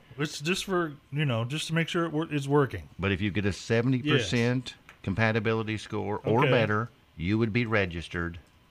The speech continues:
Speaker 2: and qualified
Speaker 1: Okay.
Speaker 2: to win the grand prize.
Speaker 1: Okay.
Speaker 2: Before we get started here, Cliff, it takes a little
Speaker 1: Mm-hmm.
Speaker 2: time.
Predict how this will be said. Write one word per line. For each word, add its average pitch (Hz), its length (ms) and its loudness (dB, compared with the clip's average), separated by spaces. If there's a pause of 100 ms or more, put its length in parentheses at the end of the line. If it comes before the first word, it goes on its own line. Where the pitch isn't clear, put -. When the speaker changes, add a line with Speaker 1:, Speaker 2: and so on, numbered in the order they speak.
Speaker 2:
and 92 140 -4
qualified 76 760 0 (180)
Speaker 1:
Okay. 123 220 2
Speaker 2:
to 107 100 2
win 85 240 2
the 78 80 -4
grand 69 380 -8
prize. 73 280 -2
Speaker 1:
Okay. 190 180 -6 (320)
Speaker 2:
Before 117 220 0
we 123 100 2
get 127 120 0
started 131 400 2
here, 110 240 0
Cliff, 120 380 0
it 101 140 -8
takes 113 260 0
a 101 40 -2
little 107 240 2
Speaker 1:
Mm-hmm. 85 160 -4
Speaker 2:
time. 127 320 2